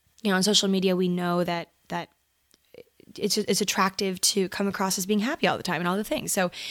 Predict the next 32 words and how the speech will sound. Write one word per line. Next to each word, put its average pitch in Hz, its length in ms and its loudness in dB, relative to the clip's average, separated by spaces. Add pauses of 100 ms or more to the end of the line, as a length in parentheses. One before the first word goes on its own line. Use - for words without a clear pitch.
(340)
I 214 60 -2
wanna 285 140 0
read 285 200 2
this 208 300 0
little 196 220 0
passage 175 420 -2
from 175 160 -4
the 165 60 -2
book. 156 340 -4
It's 156 140 -4
on 175 180 0
page 190 340 0
twelve. 160 480 0 (680)
It's 190 160 -4
under 185 160 2
the 185 100 -4
section 180 500 0
Releasing 190 500 0
the 185 80 -2
Pressure. 165 560 -2 (180)
And 196 80 4
it 208 120 2
says 226 320 0
this. - 340 -2
It 175 100 -6
says, 202 600 0
"We 226 240 -2
all 311 260 2
know 185 360 2
that - 160 -4
social 196 360 2
media 170 480 0